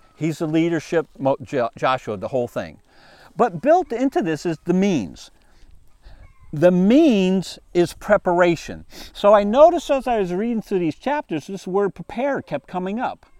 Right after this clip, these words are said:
And I thought, "Well, that's interesting, because God said, 'I'm gonna take care of everything,'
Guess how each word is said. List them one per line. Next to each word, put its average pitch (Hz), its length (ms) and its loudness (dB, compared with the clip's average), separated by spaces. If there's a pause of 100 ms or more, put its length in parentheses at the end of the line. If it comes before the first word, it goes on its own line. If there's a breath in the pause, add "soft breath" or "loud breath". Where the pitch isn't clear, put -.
(440 soft breath)
And 233 80 -4
I 254 40 -2
thought, 294 160 -2
"Well, 294 100 -2
that's 302 220 0
interesting, 226 600 -4
because 175 300 -2
God 240 340 -2
said, 233 200 -2
'I'm 220 160 0
gonna 214 300 -4
take 226 260 -8
care 220 200 -2
of 185 120 -4
everything,' 165 500 -4